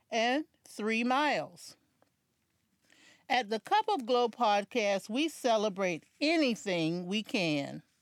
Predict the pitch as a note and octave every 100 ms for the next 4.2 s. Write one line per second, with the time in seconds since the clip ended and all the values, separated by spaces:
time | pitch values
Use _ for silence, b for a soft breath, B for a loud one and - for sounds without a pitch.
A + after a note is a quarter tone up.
0 | b b b b b C4 C#4 C#4 F#4+ D#4
1 | A#3 A3 A#3 D#4+ F4 A#3+ G3 G#3 G3+ F3+
2 | F#3 - C#4 C4 C#4 A3 A#3+ A#3 B3+ A#3
3 | A#3+ A#3+ F#3+ F#3 E3 F#3 F3+ F#3+ F#3+ G3
4 | B3+ F#4